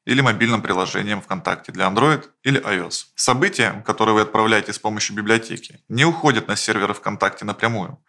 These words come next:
Они идут к платформе, которая взаимодействует с сервером по A P I и которая возвращает ответы сервера в В К Bridge.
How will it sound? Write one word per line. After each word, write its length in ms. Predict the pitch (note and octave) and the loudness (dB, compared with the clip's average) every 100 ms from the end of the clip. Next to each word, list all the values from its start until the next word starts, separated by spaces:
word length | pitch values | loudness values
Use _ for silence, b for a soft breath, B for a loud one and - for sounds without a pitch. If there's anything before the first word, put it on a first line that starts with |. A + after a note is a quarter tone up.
| b b b | b b b
Они 240 | - A#2+ F3+ | -2 0 0
идут 180 | D3 - | 0 -2
к 100 | - | -2
платформе, 600 | C3 - A#2 - - - _ | -4 0 0 0 -12 -16 _
которая 320 | - G2+ G2+ | -2 0 2
взаимодействует 720 | G2 F#2+ F#2+ C#3+ D#3 C#3+ B2+ | 0 -2 2 2 2 -2 -2
с 60 | |
сервером 600 | - A2 A2 A2+ A2+ - | -4 2 4 4 2 -2
по 160 | - G#2+ | 0 0
A 60 | G#2 | 0
P 160 | - | -6
I 80 | - _ _ b b | -20 _ _ b b
и 80 | G#2+ | -2
которая 340 | A2 A2 G#2 | 0 2 2
возвращает 640 | F#2+ F2 F#2 - C#3+ C#3+ - | 2 -2 -2 2 2 2 -8
ответы 340 | G#2+ G2+ - | -4 -4 -4
сервера 520 | - C3 B2+ C3 - | 0 2 4 2 -2
в 80 | F#2+ | -12
В 100 | E2+ | -8
К 120 | - | -4
Bridge. 380 | G2 - - - | -4 -4 -8 -12